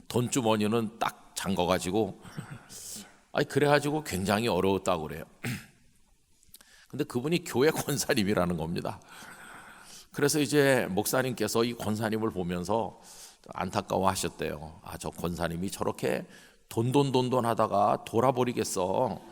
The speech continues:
응? 권사님이 저렇게 살다 가시면 안 될 텐데." <clears throat> 근데 마침, 에, 그 교회에서 이렇게 선교하고 이렇게 활동하는 가운데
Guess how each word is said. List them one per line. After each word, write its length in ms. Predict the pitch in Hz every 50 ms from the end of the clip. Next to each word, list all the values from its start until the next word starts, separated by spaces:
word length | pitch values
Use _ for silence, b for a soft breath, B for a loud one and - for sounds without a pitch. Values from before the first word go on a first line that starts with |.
| B B B B B B B -
응? 200 | 107 123 131 - 170 B B B B B B B
권사님이 520 | - - 95 107 110 117 110 113 120 131 135
저렇게 340 | - - 92 104 - - 113
살다 320 | - 104 104 98 92 98
가시면 440 | 104 - - 85 - 95 95 104 101
안 140 | 90 82 82
될 160 | 80 87 85
텐데." 520 | - 85 82 82 80 85 85 80 82 - -
<clears throat> 1300 | - 101 95 - - - - _ _ _ _ _ _ _ _ _ _ _ _ _ _ _ - - - _
근데 100 | - 117
마침, 600 | 113 90 80 - - - 127 135 113 90 - B B B B B B B B B B B B -
에, 40 | - - - - - - - - - _
그 180 | - - 107 90
교회에서 480 | - - 95 95 98 95 92 90 - 87
이렇게 540 | 82 87 - - 87 82 80 78 78 80 - -
선교하고 760 | - - - 123 123 117 110 101 85 90 87 80 85 85 82
이렇게 200 | 85 - - 78
활동하는 600 | - - - 104 - 117 104 98 85 87 87 85
가운데 600 | 82 - 78 78 78 80 78 82 98 101 95 -